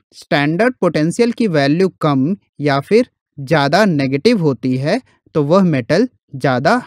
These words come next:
रिएक्टिव होता है। किसी भी सेल का सेल पोटेंशियल कैथोड के इलेक्ट्रोड पोटेंशियल माइनस एनोड के इलेक्ट्रोड पोटेंशियल के इक्वल होता है।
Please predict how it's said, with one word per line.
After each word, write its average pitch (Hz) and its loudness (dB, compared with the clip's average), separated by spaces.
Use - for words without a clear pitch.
रिएक्टिव 151 0
होता 123 -4
है। 110 -10
किसी 170 0
भी 196 0
सेल 190 0
का 220 0
सेल 139 -2
पोटेंशियल 185 0
कैथोड 151 0
के 214 2
इलेक्ट्रोड 143 -2
पोटेंशियल 190 -2
माइनस 139 0
एनोड 147 -2
के 240 0
इलेक्ट्रोड 156 -2
पोटेंशियल 139 -4
के 233 0
इक्वल 185 0
होता 127 -4
है। 113 -8